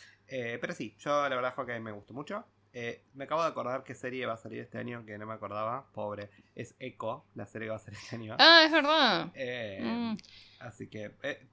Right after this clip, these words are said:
Speaker 2: Bueno.
Speaker 1: yo tengo miedo con Echo,
Speaker 2: Yo tengo
Speaker 1: pero
Speaker 2: miedo.
Speaker 1: bueno.
Speaker 2: Le, como que quiero.
Speaker 1: Tengo miedo por la
Speaker 2: Le
Speaker 1: serie
Speaker 2: deseo lo mejor.
Speaker 1: y por los fans de Marvel. <laughs>
Speaker 2: Sí, o sea, me da más miedo los fans de Marvel, te digo, si te
Speaker 1: Sí,
Speaker 2: soy honesta.
Speaker 1: sí.
Speaker 2: Em, pero bueno,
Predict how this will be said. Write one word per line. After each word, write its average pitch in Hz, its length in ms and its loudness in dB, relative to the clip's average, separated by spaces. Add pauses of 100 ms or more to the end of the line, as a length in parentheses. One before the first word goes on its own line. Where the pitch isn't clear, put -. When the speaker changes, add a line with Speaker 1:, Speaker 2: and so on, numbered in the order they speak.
(140)
Speaker 2:
Bueno. 175 220 8
Speaker 1:
yo 170 60 0
tengo 156 180 -2
miedo 131 580 -2
con 120 160 -6
Echo, 120 340 -4
Speaker 2:
Yo 233 60 0
tengo 240 160 6
Speaker 1:
pero 208 120 6
Speaker 2:
miedo. 226 640 8
Speaker 1:
bueno. - 140 -6 (520)
Speaker 2:
Le, 175 340 6 (180)
como 190 180 0
que 180 180 2
quiero. 285 760 8 (240)
Speaker 1:
Tengo 185 160 0
miedo 190 220 2
por - 100 2
la 117 60 0
Speaker 2:
Le 185 60 2
Speaker 1:
serie 180 180 12
Speaker 2:
deseo 302 180 12
lo 262 140 12
mejor. 247 580 6
Speaker 1:
y 143 120 -8
por 131 200 0
los 123 140 -2
fans 131 360 -2
de 123 120 -6
Marvel. 107 480 -8
<laughs> 120 180 -4
Speaker 2:
Sí, - 340 6 (120)
o 185 40 0
sea, 196 180 12
me 208 160 4
da 247 60 10
más 254 200 4
miedo 254 240 8
los 202 100 2
fans 220 140 -4
de 226 80 -8
Marvel, 233 320 -4
te 202 80 -2
digo, 214 300 2
si 170 120 -6
te 170 60 -4
Speaker 1:
Sí, 190 40 -2
Speaker 2:
soy 202 80 0
honesta. 220 360 0
Speaker 1:
sí. - 320 -10 (140)
Speaker 2:
Em, 180 600 10
pero 220 200 6
bueno, 160 360 6